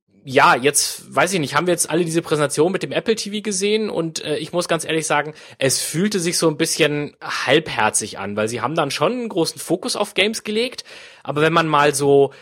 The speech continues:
nach der P K diese Euphorie so ein bisschen hat, äh, abschweifen lassen, dann hat man festgestellt, naja, eigentlich so wirklich, wirklich Games ist es jetzt gar nicht, weil, ähm, lass uns doch das mal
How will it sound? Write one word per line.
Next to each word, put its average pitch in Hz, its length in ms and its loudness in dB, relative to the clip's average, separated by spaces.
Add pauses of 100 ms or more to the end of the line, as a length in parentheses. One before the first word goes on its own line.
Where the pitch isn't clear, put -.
(180)
nach 123 380 2
der 156 160 2
P 139 160 -6
K 160 320 2
diese 123 240 -4
Euphorie 135 560 -2
so 196 100 0
ein 185 80 0
bisschen 175 320 -4
hat, - 420 -2
äh, 165 360 -2
abschweifen - 1300 -2
lassen, 175 340 2
dann 147 120 -2
hat 156 120 -2
man 151 120 -4
festgestellt, 147 460 -4
naja, 104 140 -6
eigentlich 123 240 -4
so 110 160 -8
wirklich, 147 480 -6 (560)
wirklich 127 420 -6
Games 156 380 4
ist - 220 -4
es 208 100 -6
jetzt - 220 -2
gar 95 180 -2
nicht, 98 300 -8
weil, 104 200 -2 (440)
ähm, 113 360 0 (440)
lass 135 200 0
uns 208 120 0
doch 180 100 2
das 165 200 -6
mal 156 280 6